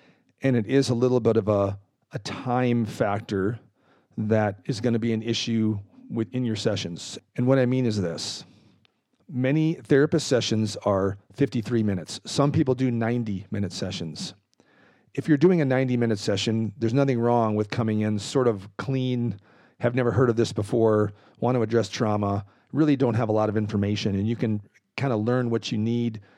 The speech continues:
say yes to it, and get it all done in ninety minutes. One shot. Fifty-three minute session is a little different story.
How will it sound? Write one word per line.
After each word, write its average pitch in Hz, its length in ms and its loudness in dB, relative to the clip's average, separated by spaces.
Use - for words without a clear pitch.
say - 180 0
yes 120 320 0
to 123 200 2
it, 107 180 0
and 113 120 -4
get 113 100 2
it 110 100 2
all 101 120 4
done 104 220 0
in 98 100 -2
ninety 95 260 -4
minutes. 82 440 -14
One 110 180 -2
shot. 98 340 -8
Fifty-three 175 380 6
minute 160 180 4
session 151 320 2
is 139 100 0
a 139 40 2
little 139 120 6
different 123 280 0
story. 95 400 0